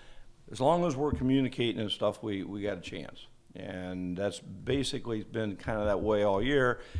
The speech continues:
and it's still that way. We just gotta keep working on communicating and making sure everybody's on the same page. And if they beat you 'cause they block you,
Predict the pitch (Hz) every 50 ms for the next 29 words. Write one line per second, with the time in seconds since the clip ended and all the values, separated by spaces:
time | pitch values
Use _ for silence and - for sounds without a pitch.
0 | - - - 110 110 98 - - - 170 165 151 117 101 95 - 101 101 98 98
1 | 101 101 117 - - - 107 104 101 92 - - - 127 - 127 127 - 113 117
2 | 117 - - 110 104 104 104 104 104 101 101 - - - - - - - - -
3 | - - - - - 110 107 110 127 139 143 139 - 143 139 131 131 131 131 127
4 | 127 123 113 - - - - 95 90 104 113 107 110 113 - - 127 113 107 107
5 | 110 101 101 104 104 101 98 101 104 101 98 98 95 - - 110 101 92 82 -
6 | - 101 - - - - - - - - - - 90 95 - - 85 - - -
7 | - - - - - - - - 110 - - 104 104 107 113 123 139 135 - 143
8 | 135 135 131 120 117 - 113 104 95 92 87 92 98 113 123 135 - - 147 135
9 | 135 131 127